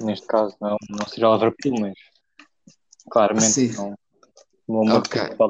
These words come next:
Speaker 1: de futebol.
Speaker 2: Tá bem, tá bem.
Speaker 1: Então vá.
Speaker 2: Agora, bora.
Speaker 1: Aqui, é, um, pa-, parece um bocado mais clássico, eu não sei se o que é que tu vais
Speaker 2: Sim.
Speaker 1: fazer, mas é diferente, eu pelo menos tenho uma opinião. Ah, preferias ter jogado futebol nos anos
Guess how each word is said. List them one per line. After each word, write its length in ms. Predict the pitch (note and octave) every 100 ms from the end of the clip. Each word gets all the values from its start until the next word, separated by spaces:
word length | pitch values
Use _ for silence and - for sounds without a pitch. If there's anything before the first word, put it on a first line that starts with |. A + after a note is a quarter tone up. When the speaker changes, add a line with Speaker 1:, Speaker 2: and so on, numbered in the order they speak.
| G#2+
Speaker 1:
de 60 |
futebol. 300 | - G#2+ G2+ - _ - - _ _ _ _ - -
Speaker 2:
Tá 240 | A2 A2 A2
bem, 100 | A2
tá 300 | - F#2+ G2
bem. 100 | - - _
Speaker 1:
Então 200 | - A#2
vá. 160 | A2 A2+
Speaker 2:
Agora, 440 | B2 B2 B2 B2+ - -
bora. 280 | C3 C3 B2+
Speaker 1:
Aqui, 280 | E3 D#3 D#3 _ _ _ _ -
é, 440 | C3+ C3+ C3 B2+
um, 80 | B2
pa-, 340 | - - C3 C#3
parece 240 | C3+ C3+ C3
um 40 |
bocado 180 | C3 B2+
mais 160 | B2+
clássico, 460 | - A#2+ A#2 - B2
eu 40 | A#2
não 100 | A#2
sei 180 | A#2
se 180 | A2 -
o 120 | A2 A2 _ _ _ - _ -
que 80 |
é 20 | -
que 40 | -
tu 60 |
vais 120 | A2
Speaker 2:
Sim. 40 | C#3+
Speaker 1:
fazer, 240 | A2+ A2+
mas 160 | A2 G#2+
é 80 | G#2+
diferente, 420 | G#2+ - A2 G2+
eu 40 | G#2+
pelo 120 | A2+
menos 140 | A2 -
tenho 140 | A2
uma 80 | G#2+
opinião. 320 | - - G2+ - _ _ _ _ _ -
Ah, 160 | A#2+
preferias 460 | A#2 - D3 D#3 D3
ter 180 | D#3 C#3
jogado 340 | C3+ C3 B2+
futebol 380 | - - B2 A#2
nos 140 | A2+
anos 180 | B2+ B2+